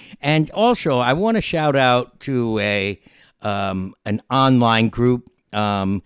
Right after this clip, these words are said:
on, they're on Facebook. Uh, the name of the group is, uh, Brothers and Sisters in Recovery. And, um, you know, I'm fascinated with this group. The,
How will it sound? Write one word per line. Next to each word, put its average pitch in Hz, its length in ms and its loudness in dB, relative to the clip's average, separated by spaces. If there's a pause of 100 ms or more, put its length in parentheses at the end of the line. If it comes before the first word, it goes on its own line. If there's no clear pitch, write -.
(340)
on, 110 200 -2 (120)
they're 147 160 4
on 160 140 4
Facebook. 113 720 -2
Uh, 113 200 0
the 104 120 -2
name 147 240 0
of 165 80 -4
the 135 60 0
group 113 720 -2
is, 110 460 -4
uh, 107 220 -2
Brothers 123 560 -2
and 107 180 -4
Sisters 113 640 -6
in 104 180 -6
Recovery. 156 880 -10 (680)
And, 101 680 -2
um, 104 400 2
you 110 60 2
know, 110 140 4
I'm 101 120 0
fascinated 123 840 0
with 101 140 -2
this 98 240 -8
group. 95 460 -4
The, 107 300 -2